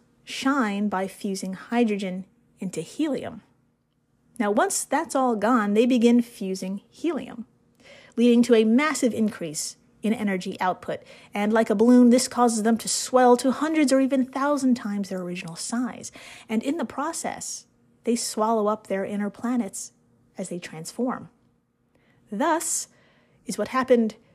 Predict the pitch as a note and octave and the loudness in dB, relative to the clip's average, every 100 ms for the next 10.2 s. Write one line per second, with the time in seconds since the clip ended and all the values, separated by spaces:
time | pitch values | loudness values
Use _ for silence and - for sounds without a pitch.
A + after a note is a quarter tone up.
0 | _ - G3 F#3+ G3+ F#3+ - F#3 F#3+ F#3 | _ -8 -6 -4 -4 -4 -8 -6 -6 -6
1 | F3 - G#3 A3+ D#4 - - - _ - | -10 -6 -4 0 -2 -2 -8 -10 _ -4
2 | A#3 A#3 C#4+ C#4+ B3 A#3 - _ _ _ | -4 -2 -2 2 2 0 -4 _ _ _
3 | _ _ G#3 D4+ F4 - D4 D4+ C4 - | _ _ -6 -4 -4 -6 -8 -4 -4 -6
4 | - G#3 G3 - _ _ _ _ _ _ | -8 -6 -6 -10 _ _ _ _ _ _
5 | _ _ _ _ _ _ _ - F3+ E3+ | _ _ _ _ _ _ _ -16 -14 -14
6 | - _ _ - _ _ A3+ B3 B3+ C4 | -16 _ _ -20 _ _ 0 0 2 0
7 | C#4+ B3 C#4 C4 C4 G#3+ D#4+ - F4 D#4 | 0 -2 2 4 4 0 -6 -6 -6 -6
8 | - - _ _ - - A3 A3 G3+ G3 | -10 -20 _ _ -16 -8 -4 -4 -4 -6
9 | G3 G3+ G#3+ G#3 G#3+ A#3 A3 G#3 A3+ - | -6 -4 -2 -2 -4 -4 -2 -4 -6 -10
10 | A#3 | -10